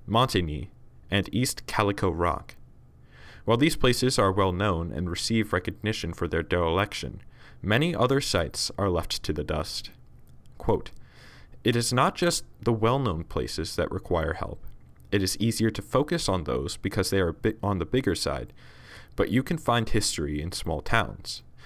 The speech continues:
Driving back roads and looking for these hidden jewels is vital in this process," Schwartz said. Abandoned Arkansas is also working toward the possibility of connecting developers with these lost buildings.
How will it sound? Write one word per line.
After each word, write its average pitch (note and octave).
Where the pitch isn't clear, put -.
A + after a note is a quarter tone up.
Driving A2+
back G#2
roads G#2+
and F2+
looking G2+
for -
these F#2+
hidden B2+
jewels A2
is G#2
vital F#2
in F#2+
this E2+
process," -
Schwartz -
said. -
Abandoned D3+
Arkansas F#2+
is -
also C#3+
working B2+
toward F#2+
the G2+
possibility G2+
of -
connecting A2+
developers A#2+
with G2+
these G2
lost D#2+
buildings. -